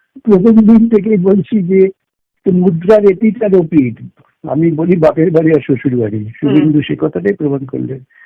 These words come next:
Speaker 1: যে শ্বশুর বাড়িতে, বাপের বাড়িতে অসুবিধা হচ্ছে, শ্বশুর বাড়ি চলে এসো, আর কিছুই না।
Speaker 2: মানে স্যার, যুক্তি হিসেবে দেখানো হচ্ছে ঊনপঞ্চাশ শতাংশ ভোট পেয়েছিলেন দু হাজার একুশ সালে পার্থ চট্টোপাধ্যায়, এই ভোটটা যদি ওনার
Speaker 1: এটা কোনো
Speaker 2: পক্ষে থাকে
Speaker 1: যুক্তি নয়।
Speaker 2: না,
Speaker 1: যারা
Speaker 2: ভোটের
Speaker 1: এটা
Speaker 2: জন্য স্যার
Speaker 1: দেখাচ্ছেন,
Speaker 2: এটা করা যায়?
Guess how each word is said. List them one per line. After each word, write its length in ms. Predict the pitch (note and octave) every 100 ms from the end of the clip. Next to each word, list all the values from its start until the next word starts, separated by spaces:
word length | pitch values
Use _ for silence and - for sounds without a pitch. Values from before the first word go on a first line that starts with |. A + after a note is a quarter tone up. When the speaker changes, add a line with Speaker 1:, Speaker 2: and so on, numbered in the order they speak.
| _ _ _ _ _ -
Speaker 1:
যে 140 | C3+
শ্বশুর 360 | - B2+ D#3 C#3
বাড়িতে, 460 | D3 D3 D3 D#3
বাপের 320 | B2+ B2 C#3 C3+
বাড়িতে 280 | C#3+ C#3+
অসুবিধা 400 | D3 C#3 D#3+ E3
হচ্ছে, 180 | G3 G3
শ্বশুর 280 | E3 D#3+ F#3
বাড়ি 200 | F3 F3+
চলে 220 | F#3+ G#3+
এসো, 240 | G#3+ F#3 G#3 A3+ - _ _ _ _ _ _ _ _ _ _ _ _ _ _
আর 60 | G#2+
কিছুই 360 | G#2+ B2+ - C#3
না। 240 | A2+ - _ -
Speaker 2:
মানে 140 | A#3
স্যার, 140 | D4
যুক্তি 280 | G3+ A3 A3
হিসেবে 260 | C4 C4 C#4
দেখানো 300 | B3 B3 C4+
হচ্ছে 180 | C4+ C#4
ঊনপঞ্চাশ 580 | A3+ A3 A#3 A3+ B3
শতাংশ 300 | A#3+ A3+ B3
ভোট 280 | A#3+ F#3 F#3+
পেয়েছিলেন 440 | G#3+ G#3+ B3 C#4+ G3+
দু 80 |
হাজার 200 | F3 F3+
একুশ 240 | E3+ F#3+ F#3+
সালে 240 | A3+ B3+ - _ _ _
পার্থ 180 | D3 F3+
চট্টোপাধ্যায়, 600 | F3+ F#3+ G3 A3 C4 G3
এই 220 | D#3 G#3+
ভোটটা 420 | E3+ F#3+ G3 A3+
যদি 200 | G#3+ A3
ওনার 160 | G#3 C#3+
Speaker 1:
এটা 200 | C#3+ F#3+
কোনো 160 | G#3
Speaker 2:
পক্ষে 0 |
থাকে 140 | G3 D3+
Speaker 1:
যুক্তি 280 | F3 - A3
নয়। 380 | F3+ B2+ A2
Speaker 2:
না, 1120 | G#2 - A#2+ - - - - - - - -
Speaker 1:
যারা 200 | C3 D#3
Speaker 2:
ভোটের 160 | - F3
Speaker 1:
এটা 140 | D3+
Speaker 2:
জন্য 60 | -
স্যার 180 | C3+ C#4+
Speaker 1:
দেখাচ্ছেন, 320 | C#4+ C#4+ G3
Speaker 2:
এটা 120 | F#3+
করা 180 | B3+ C4+
যায়? 220 | B3 C3+